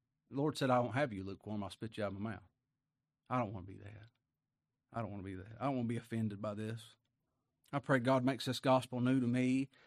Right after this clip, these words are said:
and, and, and the preaching of Christ and him crucified just precious every day, all day, every day.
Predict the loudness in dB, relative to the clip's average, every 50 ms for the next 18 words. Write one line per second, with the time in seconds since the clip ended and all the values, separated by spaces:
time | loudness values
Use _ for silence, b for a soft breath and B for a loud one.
0 | b b b b b b -10 -10 -8 -8 -8 -8 -4 -4 -4 -4 -6 -10 -14 -10
1 | -6 -4 -2 -2 -2 2 4 4 4 4 4 2 2 2 0 -2 -6 _ _ _
2 | 2 8 10 10 10 8 6 0 -4 0 0 0 0 2 0 0 0 0 -2 -4
3 | 0 2 4 4 4 4 2 -2 -6 -10 -12 -12 _ _ _ _ _ 0 2 2
4 | 2 2 -2 -6 -8 -8 -12 -10 -6 -6 -4 -4 -4 -6 -6 -10 -14 -18 -20 -20
5 | _ _ _ _ _ _ _ _ _ -4 -2 -2 -2 -2 -2 -4 -4 -8 -12 -18
6 | -20 -20 -20